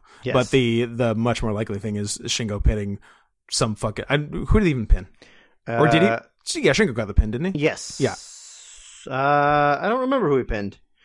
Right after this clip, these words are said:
Speaker 1: One of the shitty guys.
Speaker 2: <laughs> You
Speaker 1: Why
Speaker 2: know
Speaker 1: don't
Speaker 2: what?
Speaker 1: you tell me who Shingo pinned?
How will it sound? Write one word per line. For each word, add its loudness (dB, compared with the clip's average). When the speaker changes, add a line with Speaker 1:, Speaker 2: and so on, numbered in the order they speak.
Speaker 1:
One 2
of 4
the 4
shitty 2
guys. -4
Speaker 2:
<laughs> -6
You 4
Speaker 1:
Why 8
Speaker 2:
know 6
Speaker 1:
don't 6
Speaker 2:
what? 8
Speaker 1:
you 6
tell 6
me 6
who 6
Shingo 6
pinned? 2